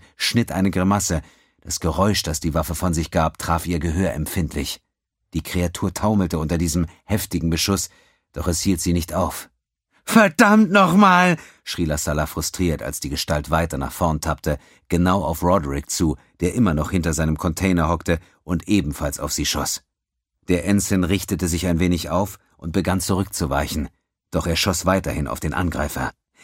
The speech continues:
Er trat auf ein aufgerolltes Kabel, das neben den Kisten lag, stolperte, konnte sein Gleichgewicht aber halten. Dennoch ließ er seine Waffe kurz sinken,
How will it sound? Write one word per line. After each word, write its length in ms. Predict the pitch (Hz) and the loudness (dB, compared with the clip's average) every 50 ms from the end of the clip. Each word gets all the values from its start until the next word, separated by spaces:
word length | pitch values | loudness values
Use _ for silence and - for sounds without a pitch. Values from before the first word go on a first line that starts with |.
| - - | -20 -8
Er 160 | - 90 87 | -4 -4 -4
trat 300 | - - 90 98 117 - | -2 0 0 0 0 -2
auf 120 | 87 - 101 | -4 -4 -2
ein 140 | 95 90 | -2 0
aufgerolltes 640 | 82 78 104 - - 110 87 90 98 90 92 85 - | 0 0 0 0 -2 0 0 0 0 0 -2 -4 -4
Kabel, 340 | - - 104 110 110 90 87 | -2 -2 0 0 2 0 0
das 200 | 78 78 76 - | 0 0 0 0
neben 180 | 92 92 87 90 | 0 2 2 2
den 120 | 87 82 | 0 0
Kisten 340 | - 104 95 - - - 92 | 0 -2 -2 -2 -2 0 0
lag, 260 | 85 82 82 80 - - - _ | 2 2 0 -2 -6 -18 -20 _
stolperte, 600 | - - - 127 117 117 - 98 90 - 87 78 - - - _ _ | -10 0 2 2 2 4 2 0 0 0 0 -2 -4 -8 -20 _ _
konnte 280 | - 120 107 - 113 92 | 0 0 0 0 0 0
sein 180 | 101 98 98 | 2 0 2
Gleichgewicht 600 | 85 98 104 127 123 - - 80 87 80 - - | 2 2 0 0 -2 -2 -2 -2 -2 -2 -2 -4
aber 260 | 82 92 87 87 82 | -2 0 2 2 2
halten. 340 | 104 110 92 - - 73 64 - - _ _ _ _ _ _ _ - | 2 0 0 0 0 -2 -2 -4 -8 _ _ _ _ _ _ _ 0
Dennoch 300 | 98 95 95 101 95 82 | 2 4 4 2 0 0
ließ 180 | 98 92 - | -2 0 0
er 80 | 101 87 | 0 0
seine 260 | 80 90 90 92 90 | 2 2 2 2 2
Waffe 220 | 85 90 85 98 85 | 0 0 -2 -4 -6
kurz 320 | - - 110 107 - - | -4 -4 -6 -4 -4 -2
sinken, 320 | 95 92 92 - - 101 | 0 0 -2 0 -2 -4